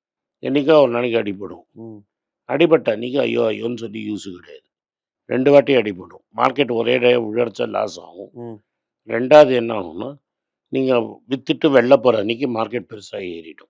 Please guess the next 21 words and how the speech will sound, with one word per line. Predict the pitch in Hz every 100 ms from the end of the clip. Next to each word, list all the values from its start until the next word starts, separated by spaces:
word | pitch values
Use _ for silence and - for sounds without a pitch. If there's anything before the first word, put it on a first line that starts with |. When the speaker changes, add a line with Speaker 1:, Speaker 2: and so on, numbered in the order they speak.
| _
Speaker 1:
ஒரு | - 117
பத்து | 123 117 147 139
வருஷத்துல | 131 131 143
பெரிய | 107 123 131 139
மார்க்கெட் | 113 120 113 131
ரைஸை | 101 107 - 110
வந்து | 90 90 98 90 98
Speaker 2:
ம். | 120 120 104 _ _ _
Speaker 1:
நீங்க | - 135 127
ஃபிஃப்டி | 127 123 151
ட்ரேடிங் | 131 127 127 131 123
டேஸ்ல | 113 110 113
மிஸ் | 107 - -
பண்ணிடலாம். | 95 69 73 - _ _ _ _ _ _ _ _ _ _ _ -
அந்த | 123 123
ஃபிஃப்டி | 110 104 135
ட்ரேடிங் | 113 123 113 117
டேஸ் | 127 123
நீங்க | 123 110
இருக்கணும் | 104 110 113 101
மார்க்கெட்ல. | 98 98 - 95 -